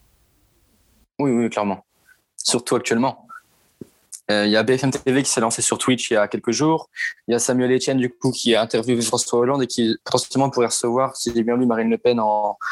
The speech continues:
en guest. Donc ouais, clairement, là, là, il y a, il y a aussi T F un, du coup, qui va, qui va se lancer. Donc non, clairement, Twitch est, est l'avenir de la télé. Enfin, l'avenir, en tout cas, du, du média. Ça, c'est, ça, c'est, ça, c'est clair et net. Ça, c'est sûr. Euh, je pense que maintenant, de moins en moins de gens regardent la télé.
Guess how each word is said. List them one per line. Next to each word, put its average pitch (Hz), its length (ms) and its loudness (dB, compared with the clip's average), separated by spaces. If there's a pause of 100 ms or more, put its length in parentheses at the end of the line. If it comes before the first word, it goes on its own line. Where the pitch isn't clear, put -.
(220)
en 117 120 0
guest. 139 380 0 (240)
Donc 104 140 -2
ouais, 139 100 2
clairement, 117 380 0
là, 95 200 -2 (300)
là, 104 200 -4
il 120 80 -2
y 120 40 2
a, 110 160 2
il 110 60 0
y - 20 2
a - 20 2
aussi - 220 -4
T 135 160 2
F - 80 -2
un, 147 80 2
du 127 80 -2
coup, 131 80 0
qui 127 120 -2
va, 117 100 2
qui 117 100 -4
va 117 60 0
se 113 160 -6
lancer. 120 160 0
Donc 113 120 2
non, 123 120 0
clairement, 120 280 0
Twitch - 360 -2
est, 101 180 2
est 104 60 2
l'avenir 107 220 0
de 101 40 2
la 98 60 0
télé. 120 260 -2 (320)
Enfin, 117 140 0
l'avenir, 123 240 2
en - 20 -6
tout - 100 -10
cas, 135 120 0
du, 110 500 0 (140)
du 104 100 0
média. 117 300 2
Ça, - 480 -2
c'est, 104 180 2
ça, 117 100 0
c'est, - 200 -4
ça, 101 200 -2
c'est 101 120 2
clair 117 260 -2
et 120 60 2
net. 113 160 -2 (120)
Ça, - 80 -4
c'est - 100 2
sûr. - 300 0 (1400)
Euh, 101 340 2
je - 80 -4
pense 143 180 0
que - 100 0
maintenant, 131 440 0
de 127 100 0
moins 123 160 0
en 127 40 0
moins 127 100 2
de 123 60 0
gens 135 100 0
regardent 120 220 2
la 110 80 0
télé. 143 320 0